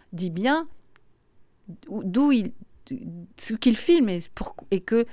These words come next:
ce corps en train de se constituer sur la place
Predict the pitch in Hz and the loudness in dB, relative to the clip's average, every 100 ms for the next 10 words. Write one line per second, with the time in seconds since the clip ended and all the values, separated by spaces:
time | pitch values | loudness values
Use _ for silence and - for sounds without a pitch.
0 | - - - - - 247 - 294 277 233 | -10 -20 -10 -4 2 2 6 6 8 6
1 | 196 - 233 220 190 202 190 208 - 202 | 0 -2 -2 -2 -4 -6 -6 -8 -8 -12
2 | - 214 339 403 - - - - 208 185 | -4 -2 -2 -2 -10 -16 -8 -4 -4 -4
3 | - 254 392 - | -2 0 0 -4